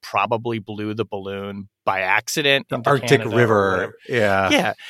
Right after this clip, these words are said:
Speaker 1: But it was just, I remember, like, watching this being like, "Surely people are not going to actually lose their mind over this story." Yes, they did.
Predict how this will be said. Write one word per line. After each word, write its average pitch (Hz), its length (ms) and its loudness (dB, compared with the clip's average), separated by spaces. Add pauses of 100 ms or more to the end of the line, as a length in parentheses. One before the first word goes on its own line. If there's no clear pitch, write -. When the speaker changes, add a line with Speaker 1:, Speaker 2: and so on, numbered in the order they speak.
(320)
Speaker 1:
But 202 100 0
it - 60 -4
was 208 120 -2
just, - 220 -2
I 180 40 4
remember, 220 260 2
like, 208 160 -2
watching 160 360 2
this 123 160 -4
being 135 200 -4
like, 117 160 -2 (280)
"Surely 311 520 -2
people 113 340 -6
are 98 80 -6
not 101 240 -2
going 107 140 -6
to 90 100 -6
actually 104 380 -4
lose 110 360 -6
their 92 140 -4
mind 107 400 -6
over 87 180 -8
this 90 180 -10
story." 107 540 -4
Yes, 143 300 0
they 175 120 0
did. 147 460 4